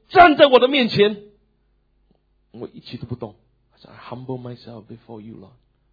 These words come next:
他就这样看，他本来有一个叉要我插在我身上，他就转头走出去。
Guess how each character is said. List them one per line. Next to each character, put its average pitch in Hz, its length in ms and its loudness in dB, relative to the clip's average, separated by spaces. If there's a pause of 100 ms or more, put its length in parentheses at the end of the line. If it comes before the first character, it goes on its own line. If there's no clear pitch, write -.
(800)
他 - 120 -20
就 117 140 -16
这 - 180 -16
样 104 80 -18
看， 110 260 -20 (340)
他 156 80 -16
本 110 160 -12
来 113 100 -12
有 104 120 -8
一 - 20 -10
个 107 100 -10
叉 123 340 -16
要 117 100 -6 (200)
我 98 240 -14
插 - 260 -14
在 127 80 -8
我 104 80 -6
身 113 160 -14
上， 113 180 -12 (840)
他 120 100 -14
就 131 120 -6
转 95 280 -16
头 98 200 -20 (140)
走 90 140 -20
出 - 120 -20
去。 - 220 -20